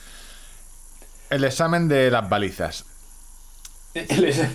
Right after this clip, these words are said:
Speaker 1: El examen
Speaker 2: eh,
Speaker 1: de las balizas, que sé que, eh, la primera baliza, ¿qué pasa? ¿No, no vemos balizas?
Speaker 2: <laughs> La vi-, bueno, co-, el examen en, en conjunto teníamos que loca-, nos dan un mapa de una zona, ¿vale? Eh, con curvas de nivel, pero sin marcar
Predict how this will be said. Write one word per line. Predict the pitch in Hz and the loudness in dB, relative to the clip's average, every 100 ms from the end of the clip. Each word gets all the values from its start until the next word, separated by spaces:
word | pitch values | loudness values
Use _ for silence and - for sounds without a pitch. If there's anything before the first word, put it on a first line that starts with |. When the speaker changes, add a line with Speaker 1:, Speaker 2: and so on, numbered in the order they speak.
| - | -6
Speaker 1:
El | 139 143 | -2 -2
examen | 156 185 | 0 2
Speaker 2:
eh, | |
Speaker 1:
de | 190 | 2
las | 170 | 2
balizas, | 160 175 175 160 | 2 0 -2 -2
que | 143 | -4
sé | - 170 | -2 -2
que, | 143 156 127 | 2 2 2
eh, | 135 123 | 2 2
la | 123 113 | 2 0
primera | 139 165 | 0 2
baliza, | 165 156 170 143 | 2 0 0 -2
¿qué | |
pasa? | 131 104 98 85 - | -2 -2 -2 -4 -2
¿No, | 117 131 | 0 2
no | 120 | 0
vemos | 131 151 151 | 0 0 0
balizas? | 147 196 220 113 71 - - - | 0 -2 0 -2 -2 -10 -20 -20
Speaker 2:
<laughs> | - - | -20 -8
La | - 147 220 | -2 2 2
vi-, | 180 - - - - - - - - - - | 2 -2 -12 -18 -18 -20 -20 -20 -20 -20 -18
bueno, | 151 165 - 151 165 175 | -16 -12 -6 -2 -2 0
co-, | 156 - | -2 0
el | 160 | 0
examen | 165 165 202 220 | 0 2 2 2
en, | 190 180 170 | 0 -2 -2
en | 147 | -2
conjunto | 160 156 190 196 208 | -2 -2 0 0 0
teníamos | 156 139 160 156 135 | 2 0 0 -2 -2
que | 165 | 0
loca-, | 151 151 | 2 2
nos | 147 139 | 0 2
dan | 160 170 | 2 0
un | 165 | 0
mapa | 185 214 208 | 0 2 2
de | 180 | 2
una | 175 170 | -2 0
zona, | 240 294 427 - _ | 0 0 -4 -14 _
¿vale? | - 156 339 - - - - - | -2 0 -2 -10 -20 -20 -16 -4
Eh, | 147 147 | -2 0
con | 143 139 | 0 0
curvas | 160 165 151 | 2 2 2
de | 170 | 0
nivel, | 156 185 233 | 0 0 0
pero | 147 131 | -2 -2
sin | 120 147 | -4 -4
marcar | 135 123 120 165 170 | -2 -4 -2 -2 0